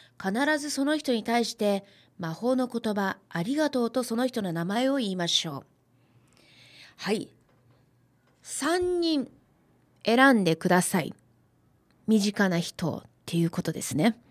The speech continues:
そしてその三人に一人五個感謝できることを書きなさいと。写真も用意しろと。写真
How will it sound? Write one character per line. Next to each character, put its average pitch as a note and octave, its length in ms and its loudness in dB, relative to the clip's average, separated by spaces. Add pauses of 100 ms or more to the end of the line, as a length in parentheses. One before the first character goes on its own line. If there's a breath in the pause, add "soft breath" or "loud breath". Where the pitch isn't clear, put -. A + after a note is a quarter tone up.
(220 soft breath)
そ - 180 -4
し - 140 -4
て G3 100 -4
そ G3+ 160 -2
の G3 100 2
三 A#3 340 4
人 G3 260 4
に D3+ 200 0 (360 loud breath)
一 - 240 8
人 F#3 240 6 (760 loud breath)
五 C4+ 160 12
個 G3+ 320 6 (220)
感 A3 280 8
謝 F#3 160 2
で E3+ 120 0
き G#3 160 0
る F#3 100 2
こ - 140 -8
と D3 200 -8
を F2+ 220 -10 (340)
書 - 100 -8
き C4 140 0
な G#3+ 120 4
さ G#3 220 0
い - 80 -2
と。 - 120 -18 (2250 loud breath)
写 - 400 -2
真 A3 460 4
も G#3 140 6
用 G3+ 280 6
意 E3+ 80 4
し - 260 0
ろ G#3 140 4
と。 G3 140 2 (1800)
写 - 340 -8
真 - 840 -8